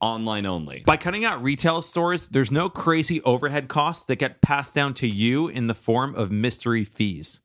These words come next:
Speaker 2: Instead, Mint Mobile just passes those sweet, sweet savings on directly to you.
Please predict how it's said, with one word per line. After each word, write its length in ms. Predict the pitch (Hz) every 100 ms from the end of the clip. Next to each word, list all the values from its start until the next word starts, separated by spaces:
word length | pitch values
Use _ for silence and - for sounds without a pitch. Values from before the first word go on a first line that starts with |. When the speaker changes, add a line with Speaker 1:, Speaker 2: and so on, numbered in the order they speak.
| _ _ _ _ -
Speaker 2:
Instead, 640 | 143 127 - 180 135 117 -
Mint 260 | 123 151
Mobile 260 | 147 143 170
just 240 | 127 120
passes 460 | - 131 139 - 120
those 240 | 110 107
sweet, 480 | - - 123 151 -
sweet 400 | - - 139 147
savings 560 | - 127 123 147 143 123 _
on 400 | 110 117 131 151 -
directly 540 | 104 92 101 110 127 120
to 120 | 123
you. 280 | 101 85